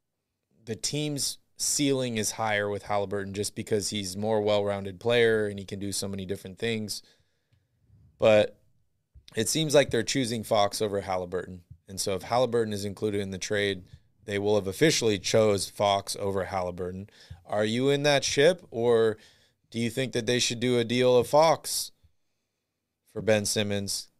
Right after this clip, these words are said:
keep Halliburton, maybe keep one of their two of these first-round picks?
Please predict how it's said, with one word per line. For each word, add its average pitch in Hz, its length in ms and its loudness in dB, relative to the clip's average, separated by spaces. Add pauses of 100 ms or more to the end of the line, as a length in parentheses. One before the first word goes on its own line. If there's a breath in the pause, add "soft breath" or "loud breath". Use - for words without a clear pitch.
keep 165 260 -2
Halliburton, 107 880 0
maybe 135 520 0
keep 175 380 -4
one 107 260 -2
of 110 60 -2
their 101 120 -4
two 117 300 -4
of 98 100 -4
these 104 200 -4
first-round 104 580 -6
picks? - 520 -6